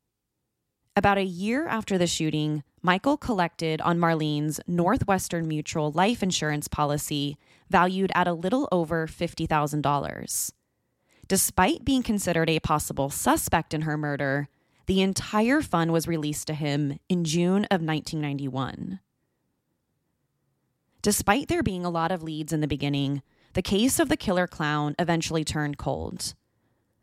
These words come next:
Although people long suspected Michael or Sheila had something to do with it, no one had any solid proof.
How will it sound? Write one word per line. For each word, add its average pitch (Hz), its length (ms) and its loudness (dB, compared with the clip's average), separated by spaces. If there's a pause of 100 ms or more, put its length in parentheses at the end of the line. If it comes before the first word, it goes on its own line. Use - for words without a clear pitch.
(220)
Although 208 320 2
people 185 400 -2
long 170 260 0
suspected 151 760 -2
Michael 165 560 4
or 226 220 4
Sheila 160 420 -2
had 156 180 -6
something 156 320 -2
to 147 120 -4
do 147 180 -2
with 147 200 -2
it, 143 280 0 (360)
no 180 160 4
one 277 220 0
had 180 240 -4
any 160 180 -6
solid 147 400 0
proof. - 520 -6